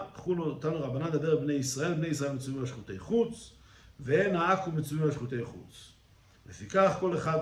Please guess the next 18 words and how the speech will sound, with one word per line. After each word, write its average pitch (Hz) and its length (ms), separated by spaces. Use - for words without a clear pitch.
ואחד 175 440
בונה 123 260
לו 160 240
במה 131 300
לעצמו, 139 400
מקריב 147 300
עליה 131 180
כל 127 80
מה 120 100
שירצה, 113 380
חולו. 139 420
אסור 190 280
לסייע 139 440
ולעשות 151 340
שליחותם, - 480
חולו, 240 440
ולהורינו 156 460
שרי." 165 380